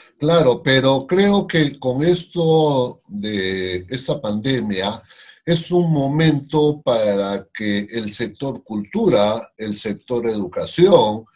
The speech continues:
el sector salud ingresen a una etapa de reestructuración total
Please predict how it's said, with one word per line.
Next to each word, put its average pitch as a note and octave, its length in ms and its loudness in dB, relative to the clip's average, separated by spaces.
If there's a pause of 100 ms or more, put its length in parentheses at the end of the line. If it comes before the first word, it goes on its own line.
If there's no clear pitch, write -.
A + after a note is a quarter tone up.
(280)
el G#2 180 -6
sector A#2 440 -4
salud C#3+ 680 2 (340)
ingresen B2+ 960 2
a A#2 120 4
una C#3+ 240 0
etapa D3 540 0
de A#2 200 2
reestructuración G#2+ 1700 -2 (140)
total - 640 2